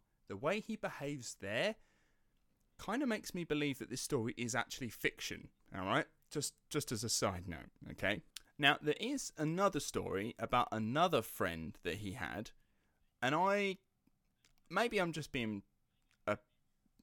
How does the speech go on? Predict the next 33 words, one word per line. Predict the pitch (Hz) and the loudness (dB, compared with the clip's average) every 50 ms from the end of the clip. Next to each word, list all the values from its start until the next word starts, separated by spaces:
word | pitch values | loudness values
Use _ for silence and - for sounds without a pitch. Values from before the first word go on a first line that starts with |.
| - - | -10 -2
a, | - 92 98 95 92 87 - - | 2 4 4 6 4 4 2 0
a | - 85 101 | -2 -2 0
negative | 104 117 113 - 107 - - 101 - | 2 2 2 0 0 -2 -4 -2 0
Nelly, | 107 117 113 95 85 73 67 - | 2 4 4 4 2 0 -2 -2
but | - - | -2 0
I | 87 135 156 170 | 2 2 2 0
just | 165 - 135 - | -2 -4 -6 -6
think | - 120 - | -6 -6 -6
this | - 101 - - | -6 -8 -6 -4
one's | 98 92 95 95 | -4 -4 -4 -4
more | 107 104 98 92 87 82 82 - - _ _ _ - | -4 -4 -2 -2 -2 -4 -6 -8 -10 _ _ _ -8
believable, | 98 98 98 95 98 - 98 78 67 69 - - - - - | -6 -4 -2 -4 -4 -4 -6 -6 -6 -6 -6 -8 -12 -14 -8
right? | 90 92 98 104 - - | -4 -2 -2 -2 -4 -4
There | - 135 139 | 0 0 0
was | 147 147 151 143 | 2 2 0 0
apparently | 156 - - 185 196 202 - - 131 123 107 - | 0 -2 0 0 0 -2 -2 -4 -4 -6 -4 -2
a, | - 110 110 110 107 101 - - - | 0 2 2 2 2 0 0 -2 -4
a, | 90 98 101 101 - - - 98 95 - | -4 -2 -2 -2 -2 -4 -6 -8 -6 -4
a | 101 107 | -2 -2
Muslim | 120 160 190 - - - 107 90 90 | 0 0 0 -2 -2 -2 -4 -4 -4
friend | 90 - - - 101 90 90 90 - - | -6 -6 -2 -2 -2 -2 -2 -6 -8 -8
called | - - 117 - | -8 -6 -6 -4
Sheikh | - - - - 151 143 151 - - - - | -4 -2 0 2 2 0 0 -2 -8 -10 -6
Metab. | 123 131 135 131 - - - 85 - - - - - - _ _ - - _ _ _ _ _ _ _ _ _ - | -2 -2 -2 -2 0 -2 -2 -4 -4 -6 -12 -18 -20 -20 _ _ -20 -20 _ _ _ _ _ _ _ _ _ -4
Now, | 113 120 127 131 131 - - - _ _ _ _ _ _ _ _ - | 0 2 4 4 2 0 -2 -8 _ _ _ _ _ _ _ _ -6
he | 131 143 160 170 175 175 180 180 175 175 - - | -2 0 0 2 2 2 0 0 -2 -4 -4 -2
was | 127 139 127 120 - - - | 0 0 2 2 0 -2 0
an | 107 117 113 113 113 - - - | 2 2 4 2 2 0 0 2
older | 131 143 147 143 120 101 | 4 4 4 4 2 -2
boy | - - 64 53 62 92 104 - - - - - | -2 -2 -2 0 0 0 -2 -4 -10 -18 -14 -8
than | - 101 92 92 92 92 92 92 - _ - | -6 -4 -4 -4 -4 -6 -8 -10 -12 _ -6
Gandhi | - 95 92 90 90 92 90 | -4 -2 -2 -4 -4 -8 -8
was. | - - 64 69 98 - - - - | -8 -8 -8 -8 -8 -8 -10 -10 -12